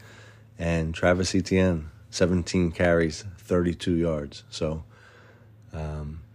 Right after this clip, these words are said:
yeah, we'll look to bounce back next week, and we'll get into the playoff matchups in a little bit. Brandon does finish thirteen and fifteen on the season.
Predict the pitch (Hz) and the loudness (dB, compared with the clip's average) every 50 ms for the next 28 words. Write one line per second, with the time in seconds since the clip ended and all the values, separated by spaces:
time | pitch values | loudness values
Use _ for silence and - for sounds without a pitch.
0 | - - - - _ - - - - - - - - - - - - 107 123 131 | -20 -20 -20 -20 _ -20 -20 -20 -20 -20 -20 -20 -20 -20 -18 0 4 4 4 4
1 | - - - - - - 98 95 98 98 - 98 87 95 95 98 92 - - 90 | 2 -4 -16 -18 -6 -4 -2 -2 -2 -2 0 0 2 4 4 2 2 4 2 2
2 | 87 - - 95 90 - - - 98 98 110 107 - - - - - - - - | 2 2 -2 -4 -4 -4 -2 0 2 2 2 0 -4 -14 -20 -20 -20 -20 -20 -20
3 | - - 85 85 82 80 80 80 82 82 85 82 90 87 87 85 85 - 87 80 | -16 -10 -6 -4 -4 -4 -2 -2 0 0 2 2 2 2 2 2 0 -2 0 0
4 | 80 78 - - 92 87 82 82 - 90 82 82 - - 87 82 - - - - | 0 -2 0 2 2 2 2 2 0 0 0 0 0 -2 -2 -2 -2 -8 -10 -10
5 | - - - - - - - - - 85 85 85 85 87 87 82 80 117 131 - | -12 -14 -20 -20 -20 -20 -18 -10 -8 -4 -4 -2 -2 -2 0 2 2 2 0 0
6 | - - - _ _ _ _ _ _ _ - - - - - - - - _ _ | -6 -16 -20 _ _ _ _ _ _ _ -20 -20 -20 -20 -20 -20 -20 -20 _ _
7 | - _ 95 90 90 87 87 92 92 90 - - 92 87 80 - - - - - | -12 _ -2 -2 0 0 2 0 0 0 0 -2 -2 -2 -2 -4 -8 -10 -14 -20
8 | _ _ - - 101 98 - - - 110 104 101 98 95 95 98 98 - - 90 | _ _ -4 -4 -4 -4 -4 -4 -2 0 2 2 2 0 -2 -4 -6 -10 -8 -6
9 | 90 82 82 - - 110 - - - - 113 110 110 113 117 113 - - - _ | -6 -6 -6 -2 -2 -2 -2 -2 0 2 2 4 4 2 -2 -4 -8 -16 -20 _
10 | _ _ _ _ _ _ _ _ _ _ _ _ _ _ _ - _ - 92 92 | _ _ _ _ _ _ _ _ _ _ _ _ _ _ _ -18 _ -4 -2 -2
11 | 95 92 87 - - 107 117 120 98 80 73 69 | 0 -2 -2 -2 2 2 2 2 0 -6 -10 -10